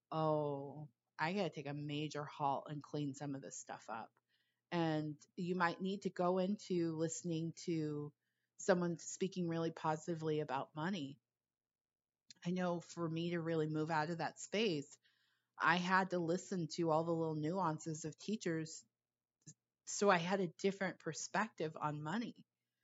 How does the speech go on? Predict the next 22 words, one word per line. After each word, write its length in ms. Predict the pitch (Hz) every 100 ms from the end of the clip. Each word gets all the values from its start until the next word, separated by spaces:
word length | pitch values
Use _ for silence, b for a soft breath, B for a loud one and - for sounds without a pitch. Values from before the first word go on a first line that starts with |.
| _ _ 165
Uh, 340 | 160 151 120 -
and 140 | 185
I 80 | 185
say 220 | 180 214
nuances 640 | 185 208 247 190 175 175 165
because 360 | 180 175 165 170 -
generally 540 | - 202 220 196 175 170
in 100 | 165
the 60 |
manifestation 800 | 160 160 165 160 160 180 190 190 175
space, 300 | 151 151 -
we 140 | 165
just 220 | 170 170 -
kinda 180 | 165
teach 300 | 147 - 160
you 80 | -
concepts, 840 | - - 202 220 - - - - b b b _
but 200 | 180 - - -
actually 460 | 180 - - 208 160
teaching 460 | - 202 - 190
you 120 | 165 160
what, 300 | 151 160